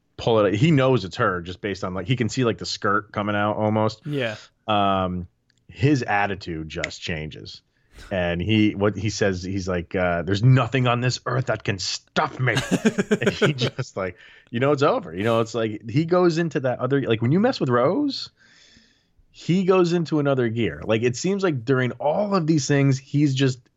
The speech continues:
Speaker 1: he's having fun figuring these things out for the
Speaker 2: Mm-hmm.
Speaker 1: most part. There's some, there's been a lot of moments where, like, he, you can tell he's, like, genuinely scared and, "I don't know how we're gonna get out of this,"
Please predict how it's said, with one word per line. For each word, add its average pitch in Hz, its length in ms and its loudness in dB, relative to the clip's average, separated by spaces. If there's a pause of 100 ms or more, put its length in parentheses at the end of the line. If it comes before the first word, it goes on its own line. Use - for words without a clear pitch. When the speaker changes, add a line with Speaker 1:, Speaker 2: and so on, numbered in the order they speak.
(160)
Speaker 1:
he's 185 200 2
having 196 320 2
fun 90 640 -2 (580)
figuring 127 680 0
these 117 240 0
things 101 300 -2
out 87 340 -4
for 156 120 0
the 254 80 4
Speaker 2:
Mm-hmm. - 20 2
Speaker 1:
most 127 280 0
part. 78 220 -12 (100)
There's 170 220 -2
some, 180 180 -2
there's 175 220 0
been 165 180 2
a 156 80 4
lot 139 180 4
of 123 60 0
moments 107 440 0
where, 95 140 0
like, 87 180 -4
he, 98 340 0
you 95 180 0
can 90 140 -2
tell 101 160 2
he's, 90 140 0
like, 85 140 -6
genuinely 90 480 -2
scared 90 300 -4
and, 85 160 -6
"I 85 100 -6
don't 85 220 -2
know 87 120 -2
how 82 120 0
we're 85 100 0
gonna 82 140 0
get 82 120 0
out 85 160 4
of 98 40 4
this," 120 240 2